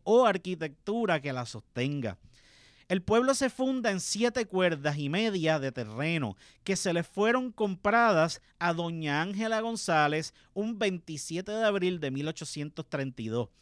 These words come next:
y se cobraron arbitrios al ron, tabaco, sal y aguardiente por cinco años para poder financiar y construir los edificios públicos, el cementerio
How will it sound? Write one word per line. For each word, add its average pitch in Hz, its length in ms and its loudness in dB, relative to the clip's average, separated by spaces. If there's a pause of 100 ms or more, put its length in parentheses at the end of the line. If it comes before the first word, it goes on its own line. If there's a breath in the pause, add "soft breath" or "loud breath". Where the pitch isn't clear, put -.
(320 loud breath)
y 196 100 -6
se 202 180 0
cobraron 196 540 4
arbitrios 196 720 2
al 131 160 2
ron, 196 400 0 (180 soft breath)
tabaco, 151 640 0 (140 soft breath)
sal 220 480 0
y 180 140 -2
aguardiente 160 920 -2 (140)
por 135 180 -2
cinco 156 500 -4
años 151 420 -2 (180 soft breath)
para 151 220 2
poder 147 260 -4
financiar 202 760 -2 (220 loud breath)
y 202 100 -8
construir 160 640 -2
los 208 220 -2
edificios 143 520 -4
públicos, 127 800 -4 (440 loud breath)
el 180 160 0
cementerio 180 920 2